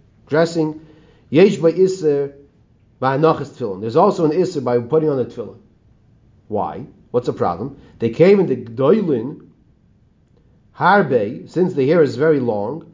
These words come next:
Lek lemeir b'u haynu revisai v'chaytzitzim, ayin sham. You can't say it's an extension of the body, and it's a chetzitza.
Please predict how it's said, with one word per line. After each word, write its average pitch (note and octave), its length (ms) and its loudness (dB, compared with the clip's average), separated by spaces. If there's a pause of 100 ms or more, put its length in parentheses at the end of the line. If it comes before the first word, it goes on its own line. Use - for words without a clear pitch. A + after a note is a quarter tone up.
(260)
Lek F3 260 -2
lemeir D#3+ 420 2
b'u C#3+ 200 -4
haynu D3 520 -2
revisai D#3+ 680 0
v'chaytzitzim, E3+ 880 -6
ayin C3+ 260 -6
sham. F3+ 440 -4 (120)
You A#2+ 80 -12
can't F#3+ 260 0
say G3+ 120 2
it's - 100 -4
an D#3 60 -8
extension F#3 520 -2
of C3 80 -2
the B2 60 -6
body, A2+ 480 -4 (960)
and C#3+ 180 2
it's D3+ 120 2
a F#3 60 0
chetzitza. A#3+ 680 0